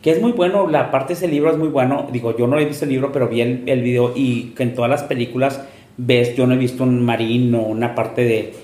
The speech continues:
de alguien de, de, del ejército, eh, de, de manera personal, pero todo lo que indican es que debe haber una disciplina muy alto para la cuestión de la, de la, ¿cómo se llama? Una disciplina muy alta para la cuestión de los hábitos.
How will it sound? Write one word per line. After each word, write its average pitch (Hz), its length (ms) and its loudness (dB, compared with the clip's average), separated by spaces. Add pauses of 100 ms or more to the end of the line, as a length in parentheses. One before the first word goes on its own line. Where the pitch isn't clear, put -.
(200)
de 123 120 0
alguien 117 320 2
de, 110 320 0
de, 107 140 -2
del 107 200 -4
ejército, 123 760 -2 (560)
eh, 113 200 0
de, 110 320 -2
de 104 60 -2
manera 107 460 0
personal, 127 520 0
pero 113 300 2
todo 110 300 -4
lo 123 160 2
que 127 80 -2
indican 117 480 0
es 110 120 -6
que 117 140 -4
debe 113 200 -2
haber 120 120 0
una 127 140 2
disciplina 120 420 -2
muy 120 200 2
alto 117 420 -2 (420)
para 110 220 0
la 98 160 -4
cuestión 101 340 -8
de 113 100 0
la, 101 300 -4 (340)
de 107 120 -8
la, 101 180 -8
¿cómo 120 160 -6
se 131 140 -8
llama? 110 300 -6
Una 117 100 -4
disciplina 127 260 0
muy 127 160 4
alta 117 420 -2 (400)
para 117 200 2
la 104 200 -2
cuestión 107 320 -4
de 110 80 -2
los 110 180 -4
hábitos. 135 400 -2